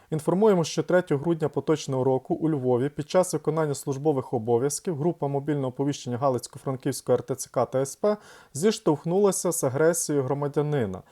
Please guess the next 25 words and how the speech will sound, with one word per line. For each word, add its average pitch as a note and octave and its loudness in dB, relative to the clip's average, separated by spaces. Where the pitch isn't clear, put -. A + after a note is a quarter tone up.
який C#3 0
відмовився C#3+ 0
представитися. C3 0
До D3 4
речі, D#3 4
звідки E3 -6
вони D3+ -2
знали, D3 0
що - -4
він C3+ -2
громадянин A#2 -2
взагалі? G2 -2
Е, G#2+ -2
питання. G2+ 0
Можливо, E3+ 4
він D#3+ 2
просто D3+ 2
людина E3+ 4
в C3+ 0
статусі C#3+ 0
людини. A#2+ -2
Ну, C3 -2
це F3 4
як E3+ 2
мінімум. G2 -4